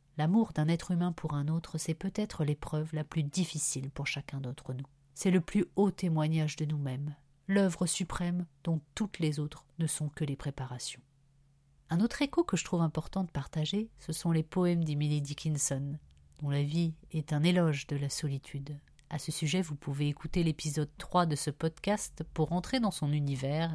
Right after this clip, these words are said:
et trouver des résonances avec celui de Barbara. Je les imagine bien toutes les deux dans un monde parallèle, se donner à des jeux de cache-cache, de chat perché. Hop là !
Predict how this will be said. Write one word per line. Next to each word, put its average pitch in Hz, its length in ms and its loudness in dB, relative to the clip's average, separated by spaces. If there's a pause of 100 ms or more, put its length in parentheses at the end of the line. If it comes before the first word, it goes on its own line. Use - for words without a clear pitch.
et 143 160 -2
trouver 240 360 -2
des 214 100 4
résonances 147 560 0
avec 135 180 0
celui 135 300 -4
de 135 80 -6
Barbara. 120 540 -6 (640)
Je - 140 0
les 208 180 4
imagine 220 360 6
bien 190 180 2
toutes - 200 -6
les 220 80 2
deux 208 140 2
dans 185 220 4
un 185 40 4
monde 190 260 2
parallèle, 170 680 4 (240)
se - 160 -2
donner 175 340 6
à 170 60 6
des 165 140 6
jeux 170 160 2
de 160 80 4
cache-cache, - 720 -2
de 131 60 -2
chat 143 220 -2
perché. 139 500 -4 (240)
Hop - 220 6
là ! 147 400 6